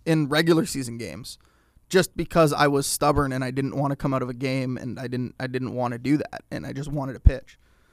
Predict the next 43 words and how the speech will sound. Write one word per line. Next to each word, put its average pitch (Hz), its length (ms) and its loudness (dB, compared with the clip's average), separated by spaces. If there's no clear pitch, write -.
Um, 120 520 -4
so, 139 540 -2
like, 139 360 -4
it 160 160 0
doesn't, 160 360 4
again, 156 280 0
I 139 120 -2
don't 156 120 4
put 170 180 6
any 151 220 0
of 147 60 2
the 139 80 -2
blame 131 400 -4
on 139 160 2
Owen 127 260 -4
Boone 139 180 2
here. 143 180 -6
It's 135 140 -4
not 151 160 2
his 156 200 0
job 143 260 0
to - 40 -20
take 135 160 -4
himself 135 320 -2
out 127 80 -4
of 113 60 -12
the - 60 -16
game. 123 320 -8
It's 143 140 -6
your 170 100 2
job 147 220 6
as 139 80 2
a 135 60 -4
manager 131 380 -2
to - 100 -8
protect 127 340 -6
them. 107 120 -16
I'm 165 160 4
gonna 220 120 2
be 240 80 2
very 135 400 0
harsh - 300 -14
here, - 200 -12